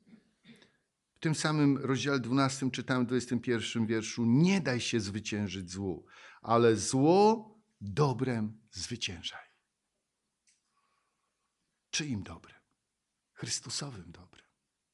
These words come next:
Ale jak to robić? Zobaczcie, gdyby było napisane: "Nie daj się zwyciężyć złu, oprzyj się i nie poddaj się złu", no to człowiek by się zaparł,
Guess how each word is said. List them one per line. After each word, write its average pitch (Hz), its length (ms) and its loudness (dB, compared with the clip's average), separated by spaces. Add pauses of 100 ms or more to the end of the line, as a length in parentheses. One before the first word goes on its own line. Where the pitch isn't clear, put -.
(960)
Ale 123 200 -8
jak 175 180 -6
to 202 120 -6
robić? 190 480 -8 (240)
Zobaczcie, 160 640 4 (500)
gdyby 165 240 8
było 214 160 12
napisane: 196 500 8
"Nie 190 260 10
daj 190 180 6
się 185 200 8
zwyciężyć 175 720 2
złu, 151 400 8 (600)
oprzyj 226 500 4
się 247 400 4 (560)
i 220 100 6
nie 262 120 6
poddaj 135 460 -2
się 120 200 -2
złu", 92 480 -8 (840)
no - 80 -10
to 139 140 -4
człowiek 160 220 0
by 151 100 0
się 151 160 0
zaparł, 220 640 6